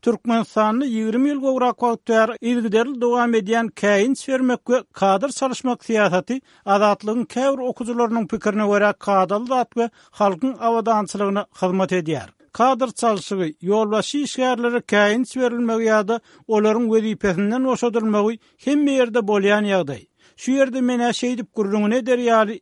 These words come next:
zat görünmek" diýip, özüni gadymy Nusaýl diýip at beren okuwçymyz altynjy aprelde ýazan teswirini aýdýar. Rahmanuly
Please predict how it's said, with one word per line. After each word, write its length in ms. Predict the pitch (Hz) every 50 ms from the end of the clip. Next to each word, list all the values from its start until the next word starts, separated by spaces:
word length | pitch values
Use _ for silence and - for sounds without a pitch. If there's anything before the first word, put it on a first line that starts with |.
| _ 156
zat 240 | 175 226 269 269 - -
görünmek" 460 | 269 247 247 240 233 233 233 226 - _
diýip, 160 | - 233 240 - _ _ _ _
özüni 420 | 196 202 214 214 208 214 220 233 262 - _ _ -
gadymy 520 | 214 220 214 185 214 220 220 208 220 247 226 - _ -
Nusaýl 440 | 202 208 - - 202 208 214 226 254 262
diýip 200 | 285 269 208 -
at 300 | 220 240 240 233 - -
beren 260 | 233 220 208 220 233 233 220
okuwçymyz 540 | 208 - - 196 180 208 202 196 196 208 233 240 - _ _ _ -
altynjy 480 | 214 202 196 - - 214 202 185 220
aprelde 420 | 247 - - 247 240 233 220 226 226 226
ýazan 280 | 220 208 208 214 226 214 - _ _ _ _
teswirini 680 | - 240 226 - - - 220 220 208 190 208 202 202 196
aýdýar. 340 | 190 185 170 175 143 107 - - _ _ _ _ _ _ _ _ -
Rahmanuly 640 | 214 226 226 - - 233 226 226 233 240 254 262